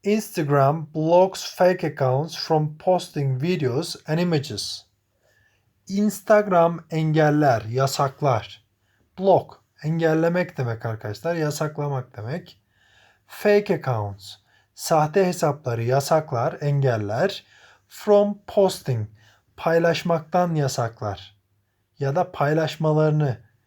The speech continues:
engeller. Neyi? Video ve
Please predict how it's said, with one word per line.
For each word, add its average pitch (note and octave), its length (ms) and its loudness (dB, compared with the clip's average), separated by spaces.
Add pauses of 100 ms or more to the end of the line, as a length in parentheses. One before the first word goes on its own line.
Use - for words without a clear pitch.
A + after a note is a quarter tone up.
(160)
engeller. B2+ 920 0 (420)
Neyi? F#3+ 480 0 (300)
Video D3+ 560 0
ve G3 300 2